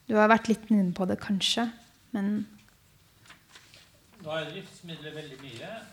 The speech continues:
Speaker 2: og,
Speaker 1: Mm.
Speaker 2: og jeg tror, eh, et av de viktigste det er en av de viktigste tingene hvis man nå først en gang har fengsler, eh, og kriminalomsorg. Eh, noe av det viktigste man kan bruke disse driftsmidlene til, det er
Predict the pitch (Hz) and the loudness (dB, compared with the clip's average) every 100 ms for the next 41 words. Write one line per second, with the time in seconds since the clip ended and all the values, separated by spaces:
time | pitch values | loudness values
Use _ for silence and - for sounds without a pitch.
0 | - 233 208 180 147 196 - 208 170 165 | 2 6 6 4 -2 -6 -8 -14 -14 -14
1 | 156 156 151 151 - - 156 143 175 - | -12 -12 -12 -14 -18 -18 -16 -16 -16 -20
2 | - 151 - _ 147 143 143 _ _ - | -20 -20 -20 _ -14 -14 -16 _ _ -20
3 | - _ 151 156 165 185 180 165 143 160 | -20 _ -14 -12 -14 -16 -16 -20 -20 -20
4 | 165 156 139 139 139 - 165 165 - 143 | -18 -16 -14 -14 -14 -20 -20 -20 -20 -20
5 | 135 156 147 - - 151 147 135 123 - | -20 -20 -20 -20 -20 -20 -16 -18 -18 -14
6 | 156 127 110 - 113 98 - - - - | -10 -10 -12 -18 -20 -20 -18 -18 -20 -20
7 | - - - - - - - 135 139 143 | -20 -20 -20 -18 -18 -20 -18 -18 -16 -10
8 | - - - - - 160 - 156 147 139 | -2 0 0 -2 -10 -12 -8 -8 -2 -2
9 | 131 123 214 190 143 - - - - - | -2 -6 -2 -2 -4 -12 -18 -18 -18 -10
10 | - - - - - - - 151 147 190 | -10 -10 -14 -18 -20 -20 -6 -2 2 4
11 | 185 214 - 202 180 - 170 156 170 165 | 4 4 0 -4 -4 -4 -4 -2 -4 -2
12 | 160 156 143 131 165 143 147 - 156 131 | -4 -4 -4 -4 -4 -4 -6 -6 -6 -6
13 | 127 127 104 226 220 123 143 196 151 147 | -6 -8 -6 -6 -6 -4 -4 -2 -2 0
14 | 170 | -2